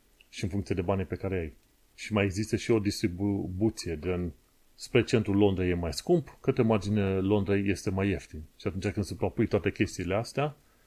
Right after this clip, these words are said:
dacă vei și o zonă relativ bună, și o zonă, să zicem, uh,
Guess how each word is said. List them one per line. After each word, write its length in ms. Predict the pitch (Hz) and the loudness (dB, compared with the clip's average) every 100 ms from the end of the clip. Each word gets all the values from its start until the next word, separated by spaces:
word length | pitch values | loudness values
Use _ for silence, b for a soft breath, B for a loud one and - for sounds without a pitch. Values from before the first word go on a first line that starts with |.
| b 107 | b -4
dacă 160 | 92 | 0
vei 220 | 101 117 | 4 4
și 120 | 104 131 | 4 0
o 60 | |
zonă 580 | 113 120 110 107 101 98 | 2 2 2 2 2 2
relativ 520 | 107 104 - 117 90 | 2 2 0 -2 -4
bună, 540 | 98 98 127 123 120 117 | -8 -2 0 2 2 0
și 140 | - | -2
o 40 | 120 | 0
zonă, 500 | 110 110 104 101 - b b b b 90 | 2 4 4 2 -2 b b b b -6
să 160 | - | -4
zicem, 280 | 92 101 95 | -2 -2 0
uh, 400 | 95 92 90 | 0 2 2